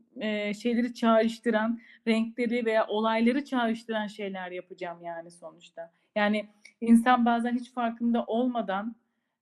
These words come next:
e, şeyler seçebiliyor. Yani böyle bilinç altına yerleşiyor ve sık sık sık görmeye başladığın zaman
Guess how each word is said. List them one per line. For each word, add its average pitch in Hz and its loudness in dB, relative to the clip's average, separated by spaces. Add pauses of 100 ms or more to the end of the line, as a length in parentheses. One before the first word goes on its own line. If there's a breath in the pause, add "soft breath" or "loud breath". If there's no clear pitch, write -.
(100)
e, 190 -2
şeyler 233 4
seçebiliyor. 233 0
Yani 185 0
böyle 190 -2
bilinç 262 4
altına 220 0
yerleşiyor 202 -2
ve 240 -2 (240)
sık - -6
sık 262 -4
sık 233 -4
görmeye 240 4
başladığın 233 4
zaman 269 -4